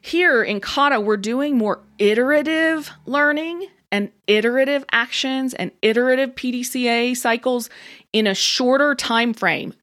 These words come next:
two weeks, three weeks to your next target condition, another two weeks to your next target condition, another two weeks to your next target condition. And you might have six or seven next target conditions before you, you are even close to your challenge,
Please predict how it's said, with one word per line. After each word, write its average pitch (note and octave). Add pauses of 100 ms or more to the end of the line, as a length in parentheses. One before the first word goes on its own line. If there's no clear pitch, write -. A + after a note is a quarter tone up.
two C4+
weeks, A3+
three C4
weeks A3+
to -
your G#3+
next -
target F#3
condition, E3 (340)
another B3+
two A3+
weeks F#3+
to G3+
your G3
next -
target F3
condition, - (320)
another B3
two A3+
weeks -
to G#3
your F#3
next F3
target A3
condition. E3+ (280)
And A#3+
you F4+
might E4+
have G#3+
six -
or A3
seven B3
next -
target C4+
conditions G3
before B3
you, G#3+ (240)
you G3+
are G3+
even G3
close -
to G#3+
your F3+
challenge, -